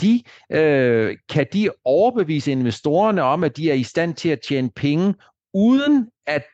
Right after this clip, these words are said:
de slår hul på det, som jo er deres ryggrad, nemlig brugernes lyst til at interagere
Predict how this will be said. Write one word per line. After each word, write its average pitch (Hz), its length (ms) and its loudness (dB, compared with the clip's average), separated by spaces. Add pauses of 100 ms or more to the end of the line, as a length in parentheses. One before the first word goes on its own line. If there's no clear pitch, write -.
de 151 300 -2
slår 127 640 2
hul 196 340 2 (320)
på 139 80 0
det, 165 240 0
som 147 240 0
jo 131 240 2
er 135 220 -4
deres 123 480 -6
ryggrad, 131 500 -2
nemlig 120 400 0 (180)
brugernes 185 760 2
lyst 131 400 0 (160)
til 151 180 0
at 131 160 0
interagere 117 840 -2